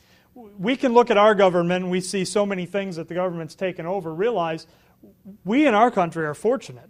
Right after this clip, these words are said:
because there's a lot of other places where they're much less free than we are. And that is, that is due, it's largely due to the Christian influence and the, the influence of biblical ideas of government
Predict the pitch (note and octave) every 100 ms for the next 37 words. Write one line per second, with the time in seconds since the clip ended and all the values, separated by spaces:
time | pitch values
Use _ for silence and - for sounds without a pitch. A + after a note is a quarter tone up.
0 | _ E3+ E3+ F#3+ F3 B3+ A3 A3+ A3 F3+
1 | E3+ E3+ F#3 E3+ F3 D3+ D#3 E3 D#3+ D#3
2 | - _ - F#3+ A3 - - F3 G#3+ -
3 | D#3+ D3+ - E3+ E3 D#3 D#3 G#3 F3 D3+
4 | - _ _ _ _ - - A3+ A3+ G#3+
5 | G#3 - _ F#3 F3 C4+ D#4+ D4+ A3 E3
6 | - - F3+ C#4 C4 E3 C#3+ G3 C#4 A3
7 | - A3 D4+ C4 G3+ F3 D3 F#3 G3 -
8 | G3 E3+ - C4+ C#4 - G3+ A#3+ D4 -
9 | F#3 F3 F3 F3+ F3 F3+ E3+ F#3+ C4 D#4+
10 | A#3 G#3+ G3 F#3 D3 C#3+ C4 C#4 C#4 A#3
11 | G3 F#3 E3+ G3+ F#3+ F3+ D#3+ F3+ A#3 G3+
12 | E3 D#3+ D#3+